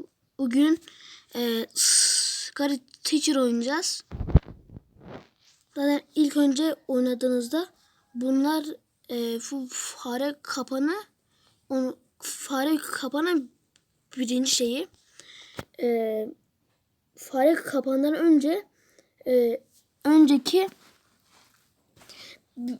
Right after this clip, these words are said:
bir tane oynatıyor sizin görmeniz için.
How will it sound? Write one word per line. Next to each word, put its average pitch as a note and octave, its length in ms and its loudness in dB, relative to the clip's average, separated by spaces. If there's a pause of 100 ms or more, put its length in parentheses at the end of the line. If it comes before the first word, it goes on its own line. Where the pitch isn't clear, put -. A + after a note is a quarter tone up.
bir C4 240 0
tane D#4 500 4 (1160)
oynatıyor C4 640 -6
sizin B3 1300 -8
görmeniz A#3+ 500 0
için. D#4 440 -4